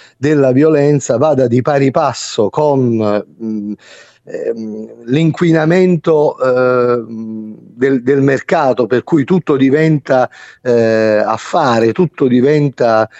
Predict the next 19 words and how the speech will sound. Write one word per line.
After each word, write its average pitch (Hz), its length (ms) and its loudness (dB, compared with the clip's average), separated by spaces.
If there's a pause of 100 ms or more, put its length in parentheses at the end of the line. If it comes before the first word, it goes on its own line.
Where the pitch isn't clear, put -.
(180)
eh, 110 420 0
gestione 143 640 0
di, 127 500 2
eh, 104 640 0
di 117 200 -4
de-, 113 200 -2
denaro, 135 760 0 (280)
e 139 180 -2
quindi 185 360 2
la 143 160 2
competizione 147 1200 0
sportiva 139 880 0
scema 160 720 0 (300)
un 139 200 0
po' 170 260 0
sullo 120 600 2
sfondo. 123 600 0
Noi 156 180 2
parlavamo 139 640 0